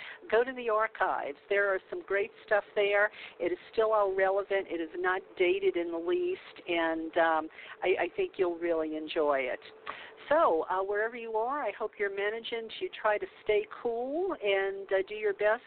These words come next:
to enjoy the summer. And, you know, it's, it's, I think there's only about, uh, thirty-five more days until the fall begins. So maybe this heat will be a thing of the past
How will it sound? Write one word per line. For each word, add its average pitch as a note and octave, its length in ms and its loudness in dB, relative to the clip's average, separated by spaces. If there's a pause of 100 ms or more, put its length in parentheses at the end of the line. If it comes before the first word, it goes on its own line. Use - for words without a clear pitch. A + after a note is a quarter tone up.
(140)
to F#3+ 140 -2
enjoy G3+ 420 0
the G3+ 80 -4 (140)
summer. A#3+ 300 2 (440)
And, G#3 600 4
you G#3 80 -4
know, F4 340 -2
it's, - 160 -4 (160)
it's, F3+ 140 -2 (100)
I F3 180 -2
think G#3+ 200 -6
there's F#3 200 -2
only A3+ 240 -2
about, E3 360 4 (140)
uh, C#3+ 360 2 (120)
thirty-five G#3 600 0
more G#3+ 160 -2
days A3+ 460 -2 (120)
until F#3+ 640 0
the G#3 80 -2 (140)
fall A3 300 0
begins. A3+ 680 -4 (460)
So F3+ 120 2
maybe G#3 380 -2
this F#3+ 160 0 (160)
heat B3 280 -6 (200)
will F3 220 0
be F#3+ 260 0
a - 120 -10
thing G3+ 160 0
of F#3 80 0
the F#3 60 0
past F3+ 400 0